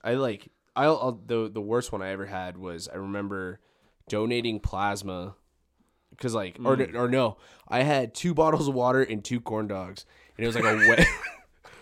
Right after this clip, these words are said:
Speaker 1: Yeah, let me get to the
Speaker 2: What?
Speaker 1: funny fucking part.
Speaker 2: That was
Speaker 1: <laughs> Yeah,
Speaker 2: pretty
Speaker 1: so
Speaker 2: funny.
Speaker 1: I had two, I had two bottles of water and two corn dogs. That's all I had. And I donated, it was, like, uh,
Speaker 2: Wait,
Speaker 1: it
Speaker 2: like,
Speaker 1: was a Wednesday. And, like,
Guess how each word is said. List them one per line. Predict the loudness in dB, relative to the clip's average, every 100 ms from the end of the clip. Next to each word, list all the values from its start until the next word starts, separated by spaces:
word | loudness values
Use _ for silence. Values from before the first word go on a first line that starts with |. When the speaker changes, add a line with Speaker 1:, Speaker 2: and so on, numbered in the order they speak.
| -20 -20 -20 -20 -20 -20 _ _ _ _
Speaker 1:
Yeah, | -2
let | 2
me | 2
get | 2 2
to |
the | 0
Speaker 2:
What? | 2 4
Speaker 1:
funny | 8 8
fucking | 6 2 0
part. | -4 -2 4 6
Speaker 2:
That | 6 4
was |
Speaker 1:
<laughs> |
Yeah, | 4
Speaker 2:
pretty | 4 -2
Speaker 1:
so |
Speaker 2:
funny. | -4 -6 -10 -20 -4
Speaker 1:
I | 4
had | 4 4 -2 -6
two, | 0 2 4 2 -2 -2
I | 0
had | 0
two | 0 0 6
bottles | 6 6 4
of | 4
water | 4 4 2 0 -2
and | -2 0 -4 -4
two | -4
corn | -2 -2 -2
dogs. | -2 -6 -10
That's | -12
all | -4 0
I | 0
had. | 0 -2 -4 -6 -12 -20 -20 _ _ -2
And | 2
I | 4 2
donated, | 0 4 6 6 6 2 2
it | 2
was, | 4
like, | 0 -4 -4
uh, | 0 2 2 0
Speaker 2:
Wait, | 0
Speaker 1:
it | -2 -8
Speaker 2:
like, | 0 4
Speaker 1:
was | 6
a | 4
Wednesday. | 2 2 2 0 -2 -2 -6 _ _ _ _ -2
And, | 0
like, | 2 -2 -6